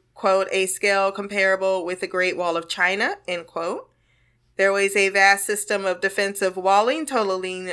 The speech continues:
ten thousand miles in all. Even before the full extent of the city walling had become apparent in the Guinness Book of World Records, uh, or Guinness Book of Records, carried an entry in the nineteen seventy-four edition that described the city as, quote,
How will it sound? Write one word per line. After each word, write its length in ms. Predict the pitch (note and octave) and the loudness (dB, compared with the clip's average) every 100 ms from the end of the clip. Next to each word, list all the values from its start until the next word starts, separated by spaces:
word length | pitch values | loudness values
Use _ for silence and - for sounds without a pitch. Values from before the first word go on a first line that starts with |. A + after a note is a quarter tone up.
| - | -10
ten 260 | - G3 | -8 -6
thousand 460 | F#3+ F3+ F3+ F3+ E3+ | 0 2 2 -4 -2
miles 560 | F3 F3+ G#3 B3 C#4+ - | 2 4 4 0 -4 -6
in 160 | F3 - | -6 -4
all. 500 | E3 E3 F#3 E4 - _ _ _ _ _ _ | 0 0 0 -2 -6 _ _ _ _ _ _
Even 340 | A#3 C4 C#4+ C4+ | -2 2 2 0
before 360 | C4+ C#4 C4 | -2 4 4
the 100 | C4 | 4
full 180 | C4 C4 | 2 0
extent 400 | B3+ - C4+ C4 | 0 0 0 2
of 180 | A#3 A#3 | 0 -2
the 60 | A#3 | -2
city 280 | B3+ B3 | -2 -2
walling 420 | A#3 A3 A3+ A#3 A3+ | 0 4 4 2 0
had 240 | A3 G#3 | 0 0
become 300 | G#3+ G#3+ G#3+ | -2 -4 -2
apparent 520 | G#3 G#3+ A3 A3+ C4 | -2 0 2 2 0
in 140 | - G3+ | -2 -4
the 100 | F#3+ | -2
Guinness 360 | F#3+ F#3+ F#3+ - | -2 -2 -4 -6
Book 240 | F#3+ F#3 | -6 -4
of 220 | - F3+ F3 | -4 -6 -4
World 320 | F3+ E3+ E3 | -4 -4 -4
Records, 720 | F3 G#3 B3+ D4+ E4+ - - _ _ _ _ _ _ _ - | -2 0 0 -2 -4 -8 -8 _ _ _ _ _ _ _ -12
uh, 640 | E3+ E3+ E3 E3 E3 C#3 - - _ _ _ _ _ _ _ _ _ _ _ - | -6 -4 -2 -2 -2 -6 -8 -14 _ _ _ _ _ _ _ _ _ _ _ -6
or 160 | E3+ E3+ | -2 0
Guinness 320 | F#3+ F3+ E3+ | 0 0 0
Book 180 | A#3 B3 | 0 0
of 120 | F#3 | 2
Records, 380 | E3+ E3+ F#3+ F#3+ | 2 0 -4 -2
carried 280 | A#3+ A#3 A#3 | 2 2 2
an 100 | A3+ | 0
entry 460 | A#3 A#3 B3+ A#3+ | -2 -4 -4 -2
in 280 | - A3+ A3+ | 0 0 -2
the 200 | A3 A3 | -6 -6
nineteen 420 | G#3+ G#3+ A3+ A#3 | -2 -2 -2 -6
seventy-four 520 | A3 G#3+ G#3+ A3 G#3+ G#3 | -2 -2 -4 -6 -2 0
edition 460 | G3+ A#3+ - D4 | 0 -2 -2 -2
that 240 | C4 A3 - | 0 0 -2
described 560 | G3+ - G3+ F#3+ F#3+ | -6 0 4 4 2
the 80 | G3 | -6
city 320 | G3 G#3 G3+ | -6 -4 -2
as, 260 | - F3+ - | 0 -2 -2
quote, 440 | - F#3 F#3 - | -4 -2 -2 -4